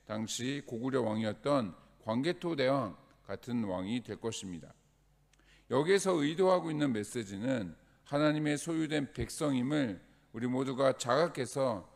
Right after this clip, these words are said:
그 신분과 또 정체성을 따라 거룩함으로 위풍당당하게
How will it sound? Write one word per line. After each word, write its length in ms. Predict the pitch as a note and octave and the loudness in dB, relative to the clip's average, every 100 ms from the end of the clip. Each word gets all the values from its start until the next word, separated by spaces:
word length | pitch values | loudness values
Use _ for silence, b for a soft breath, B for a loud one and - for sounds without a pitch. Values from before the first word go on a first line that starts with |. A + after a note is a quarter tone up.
| b b | b b
그 220 | - C3+ | -4 -2
신분과 1040 | C#3 - F#3+ G3+ F#3+ C#3+ A2 A#2 G#2 - - | 0 0 -2 -4 -2 -2 2 2 0 -4 -14
또 140 | G#2+ | -14
정체성을 640 | G2+ G#2 G#2+ C#3 - A#2+ A2+ | -8 -8 -6 -8 -6 -4 -4
따라 440 | G2+ G#2+ B2+ A2+ E2+ B B B | -2 0 2 0 -4 B B B
거룩함으로 920 | - A#2 D#3+ - D3+ A#2+ G#2+ A#2 F#2 - _ | 0 2 2 0 0 0 0 -2 -4 -8 _
위풍당당하게 1200 | G#2+ B2 - D3 B2 G#2 A#2 C3+ A2 G#2+ A#2+ F2 | -6 -6 -6 -6 -6 -2 0 0 0 -2 -4 -4